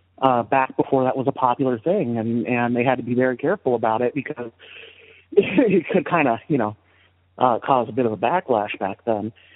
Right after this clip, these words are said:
Um, and then with, um, I mean, you know, th-, that's just one example. Babylon Five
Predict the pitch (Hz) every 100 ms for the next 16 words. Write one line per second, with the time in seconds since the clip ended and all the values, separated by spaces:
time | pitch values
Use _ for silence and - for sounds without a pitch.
0 | _ _ _ - 147 143 135 135 131 117
1 | 98 - - _ _ _ _ _ _ -
2 | 170 151 143 151 139 139 139 135 123 -
3 | - - 120 113 110 - - 151 - _
4 | - 180 180 175 151 175 143 127 123 -
5 | 151 151 170 143 - 123 110 139 190 135
6 | 117 127 123 127 120 - 131 180 175